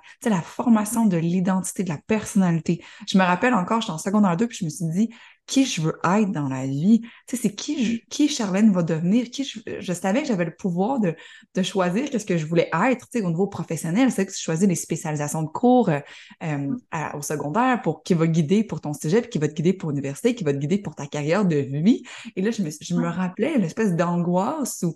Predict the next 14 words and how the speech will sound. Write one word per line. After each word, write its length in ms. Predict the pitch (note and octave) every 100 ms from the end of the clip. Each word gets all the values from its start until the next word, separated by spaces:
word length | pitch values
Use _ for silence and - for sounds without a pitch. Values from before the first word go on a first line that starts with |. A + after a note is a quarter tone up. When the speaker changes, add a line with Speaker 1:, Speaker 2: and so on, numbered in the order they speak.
| - -
Speaker 1:
pas 120 | -
l'angoisse, 480 | D4+ E3 F3+ G#3 G#3+
mais, 180 | E3 D3 - - - -
tu 100 | C#4
sais, 60 |
oh, 420 | G3+ D3 F#3+ B3 F3+
il 80 |
y 40 | D#3+
a 40 |
un, 180 | D3+ D3 - _ F#3
il 80 |
y 40 | E3+
a 60 |
un, 320 | D3 C#3+ C#3+